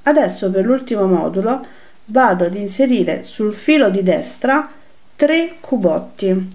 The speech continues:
quindi filo di destra e vado a realizzare l'ultimo modulo, il primo cubotto,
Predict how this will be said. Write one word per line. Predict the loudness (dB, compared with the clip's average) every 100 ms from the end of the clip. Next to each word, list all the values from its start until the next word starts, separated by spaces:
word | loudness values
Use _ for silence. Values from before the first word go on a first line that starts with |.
| -18 -20
quindi | -6 0 0 0 -4 -8
filo | -6 -2 2 2
di | 2
destra | 2 2 2 0 0 0
e | -2 -4
vado | -2 0
a | 0
realizzare | 2 0 0 -2 -2 -4 -8 -18 -20 -20 -20 -20 -10
l'ultimo | -4 -2 -2 -2 0
modulo, | 2 2 0 0 0 0 -6 -18 -20 -20 -20 -14
il | -8 -8
primo | -2 0 2 2
cubotto, | 0 2 2 0 -2 -2 -2